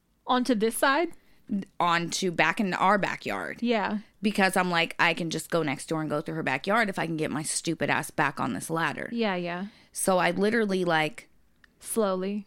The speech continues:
Speaker 2: maneuver myself, like, belly down on the ladder. And I
Speaker 1: What?
Speaker 2: finally make it back down the ladder.
Speaker 1: Why were you going down in that direction?
Speaker 2: I went, n-,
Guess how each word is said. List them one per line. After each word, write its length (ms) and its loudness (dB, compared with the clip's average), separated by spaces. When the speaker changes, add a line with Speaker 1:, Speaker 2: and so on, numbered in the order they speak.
Speaker 2:
maneuver 600 4
myself, 560 0
like, 300 -2
belly 340 4
down 380 4
on 200 2
the 80 0
ladder. 520 2
And 120 0
I 80 0
Speaker 1:
What? 360 2
Speaker 2:
finally 500 4
make 220 4
it 100 2
back 220 -2
down 240 2
the 60 0
ladder. 380 2
Speaker 1:
Why 80 4
were 80 0
you 160 0
going 220 2
down 260 2
in 100 -2
that 180 0
direction? 580 -2
Speaker 2:
I 100 2
went, 220 -4
n-, 140 -2